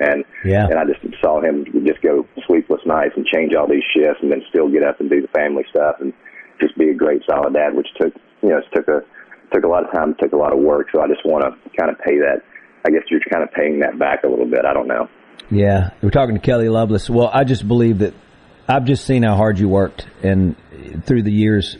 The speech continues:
Speaker 2: and admired that. Um, do you know anybody in our business that didn't, oh, that sort of got it really easy? I just don't know. I mean, I know people
Speaker 1: I
Speaker 2: have had hits early, but
Speaker 1: Yeah. I,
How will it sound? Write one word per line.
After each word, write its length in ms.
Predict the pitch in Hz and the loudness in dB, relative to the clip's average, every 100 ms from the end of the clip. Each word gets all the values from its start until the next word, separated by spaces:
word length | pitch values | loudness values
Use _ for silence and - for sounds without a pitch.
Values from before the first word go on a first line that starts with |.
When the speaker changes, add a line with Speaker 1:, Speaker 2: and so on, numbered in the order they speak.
| - | -2
Speaker 2:
and 120 | 101 | 0
admired 460 | 95 98 104 113 95 | 4 4 4 2 2
that. 340 | 101 98 - - - - - - - | 2 2 -2 -12 -20 -20 -20 -18 -4
Um, 400 | 98 101 95 87 - - - | 0 2 2 0 -4 -16 -4
do 120 | 98 | 0
you 160 | 117 165 | 2 4
know 280 | 151 139 143 | 4 2 2
anybody 460 | 160 139 139 151 143 | 0 0 0 2 2
in 60 | |
our 120 | 131 | 2
business 460 | 117 120 120 131 - | 2 2 2 0 0
that 200 | 110 104 | -2 0
didn't, 380 | 110 113 110 95 - _ _ _ _ _ | 2 2 2 -2 -8 _ _ _ _ _
oh, 120 | 107 117 | 0 0
that 180 | 113 | 0
sort 200 | 98 127 | 0 0
of 80 | 123 | 2
got 200 | 107 120 | 2 0
it 80 | 98 | 0
really 300 | 98 117 117 107 | 2 4 2 2
easy? 440 | 95 104 107 131 - - 113 | 2 2 2 0 -4 -4 -2
I 120 | 123 | 0
just 240 | 156 170 110 | 0 0 0
don't 280 | 131 135 - | 0 0 0
know. 420 | 110 123 67 - - - - - | 0 2 -2 -6 -14 -20 -20 -4
I 80 | 101 | 0
mean, 220 | 117 120 117 | 2 2 0
I 100 | 151 | 2
know 160 | 180 | 2
people 300 | 147 165 - | 2 2 2
Speaker 1:
I 60 | 139 | 2
Speaker 2:
have 40 | 123 | 2
had 100 | 123 | 2
hits 220 | 120 - 104 | 2 0 0
early, 420 | 131 120 78 107 - - - - - - - - | 0 0 -2 -6 -14 -20 -20 -20 -20 -20 -20 -4
but 380 | 101 123 120 - - - _ - | 2 2 2 -2 -10 -20 _ -6
Speaker 1:
Yeah. 360 | 87 90 90 - - - - - - - - - - - - - - - - | 2 2 2 0 -6 -20 -20 -20 -20 -20 -20 -20 -20 -20 -20 -20 -20 -20 -6
I, 80 | 85 | -2